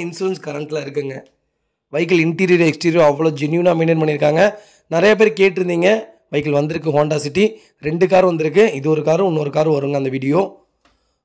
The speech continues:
வெஹிக்கிள் full and full நல்லா இருக்குங்க. இன்டீரியர், எக்ஸ்டீரியர் அவ்வளோ தெளிவா இருக்கு. வண்டியில மேஜர் ஆக்சிடென்ட் ஹிஸ்டரி எதுவும் கிடையாது. வண்டியில எந்த ரீப்ளேஸ்மெண்ட்டும் கிடையாதுங்க. நாலு டயர் எயிட்டி பர்சன்டேஜ் இருக்குங்க. அண்டர் சேஸ் முத கொண்டு நல்லா இருக்குங்க. நாலு டோருமே ஒரிஜினல் பேஸ்ட்ல இருக்கு. neat and clean-ஆ மெயின்டெயின் பண்ணியிருக்காங்க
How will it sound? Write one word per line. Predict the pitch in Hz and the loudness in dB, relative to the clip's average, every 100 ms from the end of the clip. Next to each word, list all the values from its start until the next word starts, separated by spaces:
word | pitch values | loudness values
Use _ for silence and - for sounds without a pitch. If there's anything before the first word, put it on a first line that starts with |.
| _ | _
வெஹிக்கிள் | - 165 185 175 | -8 -6 -6 -8
full | 170 202 226 | -6 -2 0
and | 196 | 0
full | 190 196 | -2 -2
நல்லா | 143 160 | -2 -2
இருக்குங்க. | 165 139 135 131 - _ _ | -2 -4 -8 -10 -16 _ _
இன்டீரியர், | - 165 196 190 165 | -12 -8 -4 -4 -4
எக்ஸ்டீரியர் | - 180 175 | -6 -6 -4
அவ்வளோ | 147 165 160 | 0 0 0
தெளிவா | 165 165 | -4 -4
இருக்கு. | 160 156 160 | -4 -4 -4
வண்டியில | 147 165 143 | -6 -6 -8
மேஜர் | 143 160 165 | -6 -6 -4
ஆக்சிடென்ட் | 151 147 156 160 | -4 -8 -6 -8
ஹிஸ்டரி | 143 170 | -4 -2
எதுவும் | 160 160 | -2 -2
கிடையாது. | 160 151 151 143 214 - - _ | 0 0 2 4 2 0 -20 _
வண்டியில | 151 180 185 | -2 0 2
எந்த | 165 190 196 | 2 4 4
ரீப்ளேஸ்மெண்ட்டும் | 170 196 196 180 180 170 165 | 2 0 2 2 2 0 0
கிடையாதுங்க. | 151 139 127 131 135 _ _ _ | 0 0 0 -6 -8 _ _ _
நாலு | 143 143 165 | -4 0 0
டயர் | 151 160 | 2 2
எயிட்டி | 180 156 160 165 | 4 2 0 -2
பர்சன்டேஜ் | 151 135 180 147 | -4 0 -2 0
இருக்குங்க. | 139 135 151 190 - _ _ | -4 0 0 -2 -8 _ _
அண்டர் | 151 190 226 | -4 -2 0
சேஸ் | 208 151 | -2 -4
முத | 147 147 | -4 -2
கொண்டு | 151 | -2
நல்லா | 175 143 156 | -4 -2 -2
இருக்குங்க. | 151 131 127 - _ _ _ _ _ _ _ _ _ _ | -4 -8 -12 -16 _ _ _ _ _ _ _ _ _ _
நாலு | - 143 175 175 | -2 2 6 6
டோருமே | 156 165 196 147 | 6 6 4 4
ஒரிஜினல் | 151 151 190 | 2 4 2
பேஸ்ட்ல | 160 170 165 160 | 4 2 4 0
இருக்கு. | 139 139 | 0 0
neat | 185 151 196 220 208 | 0 4 4 4 0
and | 170 | 0
clean-ஆ | 170 190 | 2 2
மெயின்டெயின் | 175 147 160 156 | 4 2 2 2
பண்ணியிருக்காங்க | 147 135 131 127 | 2 2 2 2